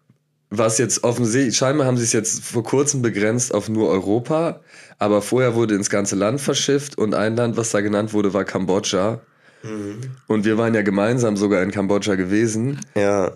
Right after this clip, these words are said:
Speaker 1: und haben uns da selber anschauen können, was für ein Riesenproblem die mit Plastikmüll einfach haben, schon die ganz normale Bevölkerung.
Speaker 2: Stimmt.
Speaker 1: Überall auf den Straßen sieht man so brennende Haufen, wo die einfach ihren,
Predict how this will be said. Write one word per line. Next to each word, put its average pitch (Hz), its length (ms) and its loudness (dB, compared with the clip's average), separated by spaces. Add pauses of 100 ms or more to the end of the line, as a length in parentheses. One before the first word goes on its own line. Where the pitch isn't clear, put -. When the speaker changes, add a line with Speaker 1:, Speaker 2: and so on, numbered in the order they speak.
(100)
Speaker 1:
und 107 180 2
haben 113 140 0
uns 110 340 -2
da 107 600 0
selber 110 460 0
anschauen 110 400 0
können, 107 260 0
was 101 160 0
für 117 80 0
ein 104 40 0
Riesenproblem 110 640 0
die 110 100 0
mit 101 220 0
Plastikmüll 98 640 0
einfach 92 380 -2
haben, 92 280 0
schon 104 220 -2
die 98 100 0
ganz 98 280 -2
normale 104 340 2
Bevölkerung. 110 720 0 (180)
Speaker 2:
Stimmt. - 600 -4
Speaker 1:
Überall 113 300 0
auf 101 140 0
den 104 120 -2
Straßen 107 560 0
sieht 101 180 -4
man 101 140 0
so 95 180 -2
brennende 101 440 0
Haufen, 107 420 0
wo 98 80 0
die 95 220 0
einfach 98 240 -4
ihren, 92 340 -2